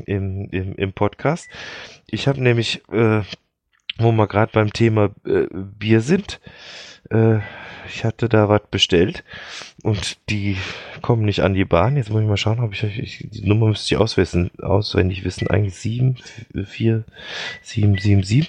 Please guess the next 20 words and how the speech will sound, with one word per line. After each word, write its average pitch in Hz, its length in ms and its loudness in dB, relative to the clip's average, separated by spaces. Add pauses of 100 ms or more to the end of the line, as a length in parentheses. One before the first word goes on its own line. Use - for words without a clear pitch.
oder? 151 260 4
Nee, 92 300 4 (160)
nee, 90 260 2 (200)
warte 82 180 0
mal. 82 180 4 (1040)
Ist - 120 -6
das - 80 0
die 92 120 -2
richtige? 131 460 0 (1400)
Wollen 98 180 2
wir 95 80 4
nachfragen, 107 600 2
wo 104 80 4
die 98 120 4
bleiben? 92 400 4 (2250)
Mal 90 180 4
gucken, 101 260 -2
ob 87 100 0
das - 160 -2
funktioniert. 95 720 0